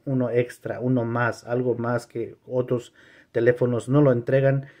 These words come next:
Este, inclusive aún las compañías grandes, no quiero mencionarlas, no lo, no lo tienen porque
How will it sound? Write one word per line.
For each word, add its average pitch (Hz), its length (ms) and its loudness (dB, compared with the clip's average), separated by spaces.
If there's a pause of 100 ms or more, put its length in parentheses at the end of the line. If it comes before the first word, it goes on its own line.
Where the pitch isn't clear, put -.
(200)
Este, 110 680 0
inclusive 135 580 4
aún 123 240 2
las 123 100 4
compañías 123 640 0
grandes, 131 420 2
no 123 140 -2
quiero 117 180 -4
mencionarlas, 120 880 0
no 131 180 0
lo, 123 300 2
no 123 280 0
lo 120 160 4
tienen 147 440 -2
porque 113 460 -10